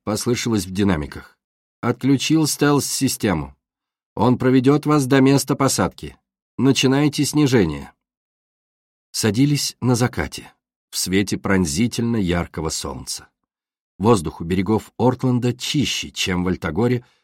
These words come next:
потому что они не жгут уголь на теплоэлектростанциях. Впрочем,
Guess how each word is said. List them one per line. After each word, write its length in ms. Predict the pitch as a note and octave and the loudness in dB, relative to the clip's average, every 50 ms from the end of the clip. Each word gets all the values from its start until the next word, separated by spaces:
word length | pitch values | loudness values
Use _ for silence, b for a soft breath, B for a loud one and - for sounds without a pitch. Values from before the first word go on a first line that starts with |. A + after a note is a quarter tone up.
| b b - | b b -6
потому 320 | G#2+ G#2 C3 B2+ D3+ D3+ | -4 0 2 4 2 2
что 180 | - - C#3 C3+ | 2 0 -2 0
они 400 | C3+ C3 C#3 D3+ D3+ C#3+ - - - | 2 2 4 4 2 2 0 -2 0
не 200 | C#3+ C#3+ C#3+ B2+ | 2 4 4 4
жгут 420 | A2+ A2 A#2 C3+ C3 - - - _ - | 2 0 0 0 0 0 -2 -10 _ -2
уголь 340 | C3+ C#3 C#3 C3+ C3 C#3 C#3 | 0 0 2 2 2 2 4
на 180 | C3+ B2 A2+ | 4 2 2
теплоэлектростанциях. 1500 | G2+ - A#2 A2 F#2 - G2+ G2+ F#2+ F#2 F2+ D#2+ - F#2 E2+ E2 - - - C#2+ C#2+ C#2 - - - - - - - _ _ _ _ _ _ _ _ _ _ _ _ _ | 0 0 0 -2 0 0 0 0 2 2 0 -2 -2 -6 -6 -6 -6 -10 -10 -12 -10 -10 -10 -12 -12 -14 -18 -20 -20 _ _ _ _ _ _ _ _ _ _ _ _ _
Впрочем, 560 | _ - - A#2 D3 C#3+ - - E3 D3+ C#3+ | _ -4 2 2 2 2 2 -2 -4 -6 -8